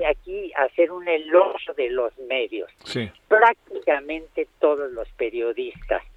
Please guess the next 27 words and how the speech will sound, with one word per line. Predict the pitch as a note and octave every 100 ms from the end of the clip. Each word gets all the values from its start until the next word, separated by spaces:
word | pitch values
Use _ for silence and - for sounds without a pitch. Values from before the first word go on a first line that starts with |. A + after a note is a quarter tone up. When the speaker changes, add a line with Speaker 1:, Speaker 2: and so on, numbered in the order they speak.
| - - _
Speaker 1:
que | -
ve | B2 D#3+
uno | E3 E3
en | C#3+
la | A#2+
televisión, | - A#2+ A2+ G#2+ G#2+ - C#3+ C#3+ C3+
que | A2+
escucha | - C#3 - C#3
en | A#2+
la | G#2+
radio, | G#2 A#2+ A#2+ D#3 F3 - - -
están | - D#3 C3+
recomendando | C3 D3+ B2 A2 A2 A#2+ A#2+
el | A#2+
cubrebocas | - C3+ D#3 D#3+ D#3+ F#3+ F#3
o | E3 D#3+
llegan, | D#3 E3 E3 D#3+ E3 - - -
se | C3+
lo | A#2 A2+
quitan, | - D3 D3 - C#3+ C3+
hablan | B2+ B2+ C3+
y | A2+
se | A2+
lo | G#2+
vuelven | G#2 A#2 A2+ A2+
a |
poner. | - B2+ - D5